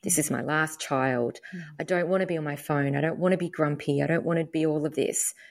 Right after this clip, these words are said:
Speaker 1: And I said to her, I said, "You know what? I'm actually enjoying the moments about thirty percent of the time."
Speaker 2: Mm.
Speaker 1: And it was really hard when I actually put it out like that. And then when I said it, I did a story about it online.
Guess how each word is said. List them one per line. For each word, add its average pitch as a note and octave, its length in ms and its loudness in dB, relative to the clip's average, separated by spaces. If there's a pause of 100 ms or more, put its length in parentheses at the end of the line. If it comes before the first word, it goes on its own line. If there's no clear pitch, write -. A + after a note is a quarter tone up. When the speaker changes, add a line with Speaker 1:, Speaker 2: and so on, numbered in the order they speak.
(520)
Speaker 1:
And F3+ 140 2
I E3+ 80 -2
said C4 260 0
to A3 120 2
her, E3 180 0
I D#3 60 0
said, F3 240 -2
"You F#3+ 80 0
know A3 140 2
what? E3 340 0 (200)
I'm F#3 160 0
actually F3+ 600 0
enjoying D3+ 680 0 (140)
the D#3 80 2
moments D3+ 560 0
about C#3+ 420 -2
thirty C#3+ 340 2
percent C#3 320 0
of - 100 -4
the - 60 -2
time." - 400 -4 (340)
Speaker 2:
Mm. D#3 180 0
Speaker 1:
And D#3 300 0
it F#3 100 8
was E3+ 140 -4
really A3 280 0
hard E3+ 340 0
when E3 80 -2
I D3+ 60 0
actually - 280 -6
put E3 120 2
it D3 80 2
out D3+ 300 0 (340)
like E3+ 340 0
that. D3 200 2
And D#3+ 140 2
then G3+ 140 2
when A#3 140 2
I C4 100 0
said G3 280 2
it, F3+ 60 2
I D3+ 140 -2
did F3 160 -2
a F3+ 40 4
story D#3+ 480 2
about C#3 300 0
it C3+ 100 2
online. C3+ 500 0